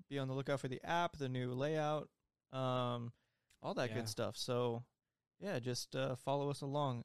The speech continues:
Speaker 1: Again, tell, tell people to, to listen, or, uh, even if their podcasting isn't their thing or videos, just, I don't know, follow us on Twitter, Instagram,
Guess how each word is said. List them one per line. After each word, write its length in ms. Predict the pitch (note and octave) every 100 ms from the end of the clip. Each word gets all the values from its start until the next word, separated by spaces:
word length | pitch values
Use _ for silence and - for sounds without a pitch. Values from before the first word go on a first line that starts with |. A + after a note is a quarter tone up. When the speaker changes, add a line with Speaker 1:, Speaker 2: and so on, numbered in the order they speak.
| -
Speaker 1:
Again, 320 | C3+ D3 A#2
tell, 400 | - C3 C3+ B2+ - _ _ -
tell 140 | D3 C#3
people 280 | D#3 D#3+
to, 360 | D3+ D3 C#3+ C#3 G#2+
to 280 | - C#3+ C3+ -
listen, 380 | D#3 - A#2+ A2+
or, 380 | B2 B2+ A#2+ - - _ _ _ _ _ _
uh, 220 | C#3+ C#3 -
even 180 | F#3+ F#3+
if 120 | -
their 260 | G3 F#3 F3+
podcasting 640 | - F3+ - E3 E3 D#3+
isn't 160 | D3+ D3
their 100 | C3+
thing 240 | C3+ C3
or 60 | A#2+
videos, 400 | B2 B2 A#2+ A2+
just, 240 | B2+ - - _ - - -
I 40 |
don't 100 | D#3
know, 180 | C#3 D#3+ - -
follow 220 | C3+ C#3
us 100 | D3
on 120 | D3+
Twitter, 380 | - D#3 - B2 C3+
Instagram, 560 | F3+ B2+ B2+ A#2 A#2